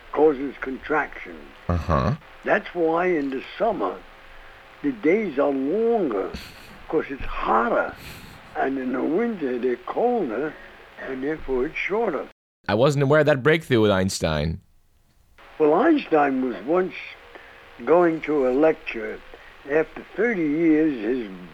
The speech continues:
Speaker 1: chauffeur says, "Albert, you've been working very hard lately. I'll tell you what, I know your lecture by heart. Why don't you act as my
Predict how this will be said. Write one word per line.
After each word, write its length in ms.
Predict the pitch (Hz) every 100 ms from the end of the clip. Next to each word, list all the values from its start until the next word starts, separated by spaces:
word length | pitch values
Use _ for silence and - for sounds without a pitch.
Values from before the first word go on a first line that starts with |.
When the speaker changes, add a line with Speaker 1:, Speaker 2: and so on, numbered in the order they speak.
| -
Speaker 1:
chauffeur 600 | 165 180 165 110 104 107 - - - - -
says, 180 | 151 -
"Albert, 440 | 156 185 123 110 101 - - - - -
you've 180 | 208 185
been 300 | 180 135 110
working 480 | 135 135 123 117 90
very 320 | 101 104 101
hard 440 | - 92 87 87 -
lately. 480 | 82 85 85 95 92
I'll 300 | 123 196 175
tell 180 | - 110
you 140 | 95
what, 180 | 95 107
I 280 | 127 156 180
know 400 | 117 107 127 120
your 300 | 101 101 101
lecture 580 | 95 107 - - 90 87 82
by 200 | 85 85
heart. 540 | - 82 82 - - - - - - - -
Why 220 | 156 190 202
don't 260 | 165 127
you 220 | 170 151
act 260 | 123 123 -
as 160 | 104 82
my 260 | 104 131